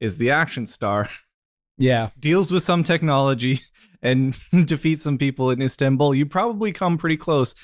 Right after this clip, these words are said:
Speaker 1: to, like, the action movies that, or the sort of the set pieces that you come up with in Contract to Kill, which is a lot of driving and a lot of sort of pointing a gun slowly and going around corners.
Speaker 2: Mm-hmm.
Speaker 1: There's not a lot of,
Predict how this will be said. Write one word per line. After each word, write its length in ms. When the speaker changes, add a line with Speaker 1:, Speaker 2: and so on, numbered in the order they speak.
Speaker 1:
to, 80
like, 240
the 180
action 460
movies 400
that, 200
or 140
the 120
sort 200
of 80
the 80
set 320
pieces 300
that 120
you 160
come 180
up 180
with 260
in 520
Contract 460
to 60
Kill, 240
which 160
is 240
a 80
lot 400
of 100
driving 680
and 140
a 60
lot 280
of 80
sort 240
of 160
pointing 380
a 60
gun 320
slowly 1120
and 180
going 200
around 340
corners. 560
Speaker 2:
Mm-hmm. 300
Speaker 1:
There's 160
not 240
a 60
lot 260
of, 160